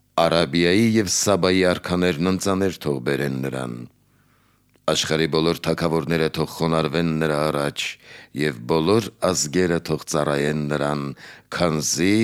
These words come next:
հզորի ձեռքից նա փրկեց աղքատին, աղքատին ու տնանքին,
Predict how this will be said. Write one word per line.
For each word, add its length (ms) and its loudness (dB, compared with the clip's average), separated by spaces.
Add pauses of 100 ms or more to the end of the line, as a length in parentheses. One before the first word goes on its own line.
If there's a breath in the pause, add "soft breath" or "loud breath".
(120)
հզորի 420 2 (100)
ձեռքից 520 -2
նա 100 0 (100)
փրկեց 440 -4
աղքատին, 560 -6 (600 loud breath)
աղքատին 720 0 (160)
ու 140 0 (100)
տնանքին, 640 0